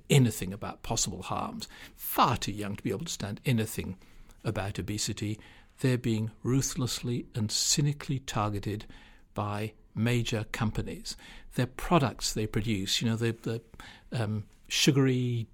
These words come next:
drinks that have no benefit whatever, ruthlessly marketed to kids, using sports people, using every possible medium they can find.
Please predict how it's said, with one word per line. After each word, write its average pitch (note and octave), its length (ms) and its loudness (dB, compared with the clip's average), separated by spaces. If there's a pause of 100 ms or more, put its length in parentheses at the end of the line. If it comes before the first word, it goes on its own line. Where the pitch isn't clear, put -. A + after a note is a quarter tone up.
(240)
drinks B2 420 6
that A2+ 100 -4
have B2+ 180 -2
no D4 460 4
benefit A#2+ 460 2
whatever, A2 420 0 (380)
ruthlessly B3 640 4
marketed A#2 480 -2
to - 80 -6
kids, A2+ 420 -2 (380)
using D#3 380 6
sports - 480 4
people, D#3 340 0
using D3+ 340 2
every D#3 280 4
possible C#3+ 500 2
medium B2 460 2
they A2 160 0
can A2 240 2
find. G#2+ 600 -2